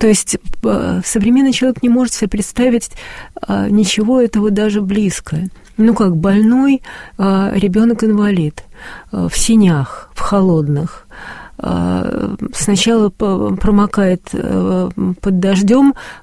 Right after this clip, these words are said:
потом, э, замерзает на морозе. С точки зрения современного человека выжить такой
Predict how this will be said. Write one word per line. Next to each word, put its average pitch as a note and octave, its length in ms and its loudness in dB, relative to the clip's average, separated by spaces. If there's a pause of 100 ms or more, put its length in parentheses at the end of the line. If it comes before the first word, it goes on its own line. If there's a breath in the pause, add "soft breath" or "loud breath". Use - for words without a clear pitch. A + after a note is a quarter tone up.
потом, B3 520 2
э, F#3 1080 -2
замерзает G3 640 2
на G#3 80 0
морозе. F3 600 -2 (680 loud breath)
С - 100 -10
точки A#3 300 0
зрения A3+ 320 2
современного G#3 580 2
человека G3+ 580 0
выжить A3+ 420 0
такой G#3+ 400 -2